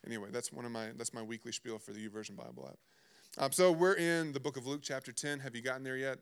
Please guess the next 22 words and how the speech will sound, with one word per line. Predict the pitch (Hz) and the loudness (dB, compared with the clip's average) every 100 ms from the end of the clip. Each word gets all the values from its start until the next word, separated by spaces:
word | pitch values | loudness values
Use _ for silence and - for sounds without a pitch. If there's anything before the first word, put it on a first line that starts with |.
| - | -8
I've | 120 | -6
been | 120 | 0
stalling | - 143 143 120 | 0 2 0 0
just | 110 117 | -4 -6
to | 131 | -6
give | 127 | -6
you | 110 | -8
time | 110 107 | -8 -10
to | 98 | -10
get | 98 98 | -10 -10
there. | 104 104 - _ _ _ _ _ - - - - - - | -12 -16 -18 _ _ _ _ _ -20 -20 -20 -20 -20 -12
Starting | - - 165 165 | -2 4 6 6
in | 165 | 4
verse | 143 160 - | 4 4 4
thirty-eight, | 160 147 143 127 131 - _ _ - - _ _ _ _ _ _ _ - | 4 4 4 2 0 -10 _ _ -10 -10 _ _ _ _ _ _ _ -2
it | 139 | 6
says | 190 185 | 8 8
this, | 143 156 - | 8 4 4
and | 147 | 2
this | 175 | 4
is, | 185 160 | 4 6
um, | 156 143 127 | 6 4 0